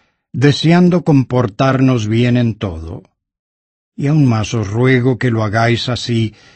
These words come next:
para que yo os sea restituido más pronto. Y el Dios de paz que levantó de entre los muertos a nuestro Señor Jesucristo,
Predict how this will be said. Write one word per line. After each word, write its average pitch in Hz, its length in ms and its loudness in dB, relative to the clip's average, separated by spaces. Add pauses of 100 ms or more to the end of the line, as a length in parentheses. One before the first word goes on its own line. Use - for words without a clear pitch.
(280)
para 143 240 2
que 156 120 4
yo 160 220 6
os 190 300 2
sea 143 340 2
restituido 123 840 0
más 127 280 -2
pronto. 92 560 -10 (1160)
Y 117 140 2
el 104 160 0
Dios 120 420 2
de 123 140 2
paz 131 400 0
que 135 160 -2
levantó 120 720 2
de 104 160 -2
entre 107 340 -2
los 107 240 -2
muertos 123 600 0
a 117 80 0
nuestro 113 480 -2
Señor 113 480 -2
Jesucristo, 120 880 -4